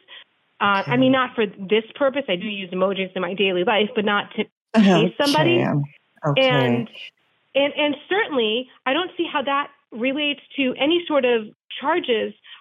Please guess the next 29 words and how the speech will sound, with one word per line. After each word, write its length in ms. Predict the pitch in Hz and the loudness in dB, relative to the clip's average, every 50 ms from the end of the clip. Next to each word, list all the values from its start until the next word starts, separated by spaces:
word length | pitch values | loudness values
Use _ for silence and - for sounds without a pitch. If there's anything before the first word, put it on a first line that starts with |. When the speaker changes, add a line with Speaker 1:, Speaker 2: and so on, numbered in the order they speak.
| _ _ - | _ _ 2
Speaker 1:
for, 240 | 277 254 254 - - - _ _ _ - | 2 2 2 2 -2 -10 _ _ _ -12
uh, 60 | - - - - - | -12 -12 -12 -6 -4
adult 460 | 240 202 - - 214 269 302 294 - - - - _ _ | -4 -2 0 2 2 2 2 0 -4 -12 -20 -20 _ _
material, 760 | 220 240 240 - - 339 381 392 320 214 - - - - - _ _ _ _ _ - | 0 0 0 2 2 2 4 4 4 2 0 -2 -8 -14 -20 _ _ _ _ _ 0
which 200 | 254 359 359 - - - - - | 0 0 0 0 -4 -6 -4 -2
I, 140 | 359 349 - - | -2 -2 -2 -2
I 80 | - 285 | 0 2
know 160 | 311 339 339 | 2 4 6
nothing 440 | 311 311 370 370 359 381 370 339 285 - - | 6 6 4 4 2 0 0 0 0 -2 -2
of. 360 | - 262 349 247 - - - - - _ _ _ _ _ _ _ _ _ _ | 0 2 2 0 0 -4 -12 -18 -20 _ _ _ _ _ _ _ _ _ _
I 80 | 247 269 | 2 2
don't, 120 | 254 269 - | 2 2 0
Speaker 2:
Okay, 280 | - - - 180 139 139 | 0 2 2 2 2 2
Speaker 1:
I, 60 | 277 | 2
I 40 | 285 | 4
Speaker 2:
fair, 180 | 320 349 381 | 4 4 4
Speaker 1:
would 120 | 370 - - | 4 2 -2
Speaker 2:
fair, 360 | - - 339 381 403 - - | 0 2 4 4 4 4 6
ma'am, 280 | 277 302 311 320 311 | 6 6 6 4 4
Speaker 1:
understand 420 | 349 339 320 294 294 311 320 311 311 | 2 0 2 2 4 4 4 4 2
Speaker 2:
ma'am, 80 | - - - _ _ _ _ _ _ _ _ _ _ _ _ _ _ _ _ | 0 -2 -8 _ _ _ _ _ _ _ _ _ _ _ _ _ _ _ _
I, 140 | 247 262 - - | 2 2 4 4
I 100 | 277 285 | 4 6
understand 580 | 302 339 381 381 330 - - 254 226 220 214 196 | 6 6 4 4 4 4 4 4 4 6 6 6
your 80 | 202 190 | 4 4
frustration, 720 | 196 196 175 165 - - - 170 170 170 - - 160 160 | 4 2 2 2 2 2 2 2 4 4 2 0 0 -2
and 120 | 156 156 | 0 0
I 100 | 156 151 | 0 0
can 180 | 147 - 156 156 | 0 0 -2 -2